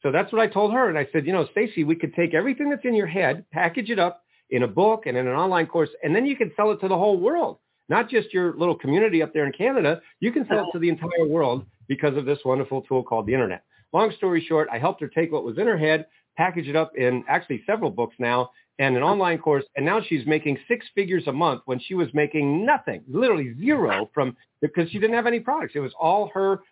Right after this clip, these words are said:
Speaker 1: working with her two hands. She's still
Speaker 2: Yeah.
Speaker 1: doing that.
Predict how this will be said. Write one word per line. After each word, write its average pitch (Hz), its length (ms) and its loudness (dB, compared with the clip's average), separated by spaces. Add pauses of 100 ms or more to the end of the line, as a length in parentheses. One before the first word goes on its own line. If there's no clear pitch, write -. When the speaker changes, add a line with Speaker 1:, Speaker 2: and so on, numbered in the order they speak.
Speaker 1:
working 151 300 2
with 202 100 0
her 202 100 0
two 233 160 -2
hands. 170 380 2 (240)
She's - 180 -6
still 196 200 2
Speaker 2:
Yeah. 208 60 -4
Speaker 1:
doing 220 220 4
that. 226 180 0